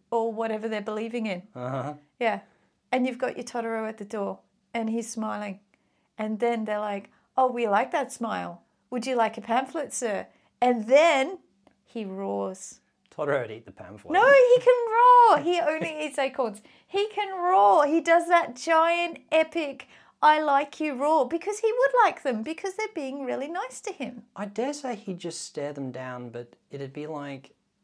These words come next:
Speaker 2: you know when each eyeball is looking in a completely different direction?
Speaker 1: Like, like a mutant pug.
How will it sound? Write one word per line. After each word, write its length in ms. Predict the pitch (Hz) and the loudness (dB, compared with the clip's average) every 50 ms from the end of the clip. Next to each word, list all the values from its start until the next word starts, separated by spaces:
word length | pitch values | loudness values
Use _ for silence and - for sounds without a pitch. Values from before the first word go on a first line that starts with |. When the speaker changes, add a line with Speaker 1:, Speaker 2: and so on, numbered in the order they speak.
| _ _ _ _ _ - _ _ | _ _ _ _ _ -20 _ _
Speaker 2:
you 100 | 170 165 | -10 -6
know 120 | 170 185 190 | -4 -4 -4
when 140 | 190 175 | -4 -4
each 260 | 175 156 160 151 - - | -4 -6 -8 -10 -10 -12
eyeball 480 | - 147 143 147 147 139 147 151 151 151 | -10 -8 -8 -8 -8 -6 -4 -4 -2 -4
is 120 | 143 135 135 | -4 -6 -6
looking 260 | 139 131 - - 139 | -8 -8 -8 -8 -10
in 80 | 131 127 | -10 -10
a 40 | 127 | -12
completely 560 | - - 127 - - - 135 131 135 - 135 | -12 -12 -14 -14 -12 -10 -10 -10 -10 -10 -12
different 340 | 123 131 117 - - 131 127 | -12 -12 -12 -12 -14 -14 -12
direction? 520 | 127 120 117 113 117 - - 143 131 143 147 | -10 -10 -10 -10 -10 -12 -12 -12 -12 -12 -8
Speaker 1:
Like, 240 | - 254 254 247 247 _ _ _ _ | -6 -6 -6 -6 -8 _ _ _ _
like 240 | 208 233 226 226 247 | -10 -10 -10 -8 -8
a 40 | |
mutant 380 | 233 226 233 226 226 220 233 247 | -8 -8 -8 -10 -10 -12 -12 -8
pug. 320 | - 254 226 190 180 196 | -6 -6 -6 -6 -6 -10